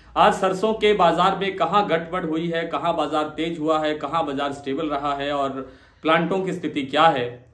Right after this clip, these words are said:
इस पर विस्तार से बात करें उससे पहले आपसे विनम्र निवेदन, आप इस चैनल को सब्सक्राइब कर लीजिए और सब्सक्राइब करने के साथ साथ बेल आइकन को जरूर प्रेस कीजिए ताकि वीडियो अपलोड होते ही सबसे पहले आप तक पहुंचे।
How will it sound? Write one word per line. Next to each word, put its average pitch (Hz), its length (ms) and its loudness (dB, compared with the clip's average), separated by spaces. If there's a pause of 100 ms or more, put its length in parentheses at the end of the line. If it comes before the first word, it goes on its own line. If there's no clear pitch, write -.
इस 147 140 -8
पर 196 160 -2
विस्तार 170 380 2
से - 140 -6
बात 143 300 0
करें 156 120 -4
उससे 160 240 -6
पहले 135 320 -4
आपसे 143 360 0
विनम्र 143 360 -2
निवेदन, 139 340 -4
आप 135 180 -4
इस 123 140 -8
चैनल 123 220 -10
को 123 140 -10
सब्सक्राइब 156 500 -4
कर 165 120 -4
लीजिए 160 260 -4
और 170 80 -4
सब्सक्राइब 156 540 -4
करने 147 240 -2
के 135 100 -6
साथ 131 220 -2
साथ 151 220 -2
बेल 156 300 0
आइकन 139 380 -4
को 135 120 -4
जरूर 170 340 0
प्रेस 151 220 0
कीजिए 135 340 -2 (600)
ताकि 175 260 4
वीडियो 180 300 4
अपलोड 180 240 0
होते 160 260 -2
ही 180 180 -2
सबसे 170 360 -6
पहले 151 360 -4
आप 131 240 0
तक 143 160 -8
पहुंचे। 107 540 -8